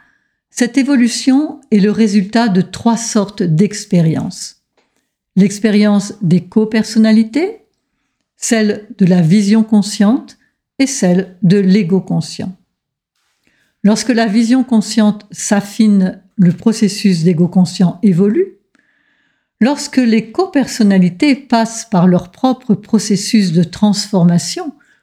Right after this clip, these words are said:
le processus d'ego conscient évolue également. Et lorsque celui-ci évolue, les copersonnalités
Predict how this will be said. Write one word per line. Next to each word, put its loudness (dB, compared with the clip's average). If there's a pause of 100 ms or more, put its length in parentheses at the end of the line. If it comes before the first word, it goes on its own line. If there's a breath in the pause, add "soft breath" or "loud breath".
(120)
le 2
processus -2
d'ego 2
conscient -2
évolue 0
également. 0 (760)
Et 2
lorsque 2
celui-ci 0
évolue, 0 (280)
les 0
copersonnalités 0